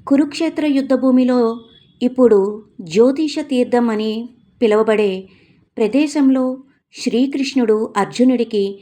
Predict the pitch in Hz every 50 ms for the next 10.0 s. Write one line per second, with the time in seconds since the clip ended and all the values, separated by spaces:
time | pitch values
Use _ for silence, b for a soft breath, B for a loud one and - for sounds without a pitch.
0 | B B B B B B - - - 233 269 294 311 311 311 285 220 185 196 196
1 | 190 208 254 285 285 - - 247 254 254 254 233 220 214 220 233 240 214 196 190
2 | 202 208 247 254 254 254 254 226 202 190 185 190 b b b b b b b -
3 | 226 226 226 - 311 311 294 285 285 285 285 277 277 277 269 208 196 226 220 -
4 | 226 208 202 196 196 220 254 240 202 185 185 196 190 - - - _ _ _ _
5 | _ _ _ _ _ _ 208 202 226 247 240 214 226 220 285 269 262 226 - -
6 | 185 202 202 202 214 277 285 277 269 254 247 233 202 202 190 196 - 269 262 262
7 | 226 202 190 190 B B B B B B - 220 196 220 214 233 302 320 - -
8 | 277 269 269 269 247 233 226 226 214 214 196 170 220 247 254 247 240 214 226 220
9 | 220 - 196 190 - - - 262 240 220 214 208 214 214 - 208 190 190 196